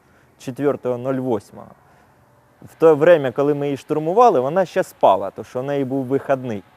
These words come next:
І їй снився сон, що їй там прийшов мальчик, коротше, без ноги. І во сні їй, коротше, там признавався в любві. Вот. А приснився їй мальчик, ну, я ж і приснився.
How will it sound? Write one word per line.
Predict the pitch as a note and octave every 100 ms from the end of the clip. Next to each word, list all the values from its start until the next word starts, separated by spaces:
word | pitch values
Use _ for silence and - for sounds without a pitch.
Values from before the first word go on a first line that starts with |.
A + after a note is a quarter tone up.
| _ _ _ -
І | B2+
їй | A3 A#3+
снився | - F#3+ F#3 - D3
сон, | - B3+
що | B3 - B2
їй | A#2 D#3+
там | C#3+ B2+
прийшов | A#2+ C3+ - C3
мальчик, | A2+ D3+ G#3+ - A#2
коротше, | - B2 A2+ -
без | A2 B2+ A#2
ноги. | C#3 B2+ C3 G#2 - _ _ _ _ _ _ _
І | C#3+ A#3
во | E3+ C#3
сні | -
їй, | A3 G3 C#3
коротше, | C#3 D3+ C#3 C3
там | B2+
признавався | G#2+ C3 A#2+ C3 D3+ D3 C3
в | B2+
любві. | B2+ C3 A2+ A2+ F#2+ _ _ _ _ _ _ _ _
Вот. | A2+ A2+ G2 _ _ _ _ _
А | -
приснився | A2+ E3 D#3 B3+ C4 G3+
їй | F3+ F3+
мальчик, | G#3 B3+ F3+ C#3
ну, | D#3+ C3 A2+
я | E3
ж | G3
і | G3
приснився. | G3+ G3+ - C#3 G#2+ - -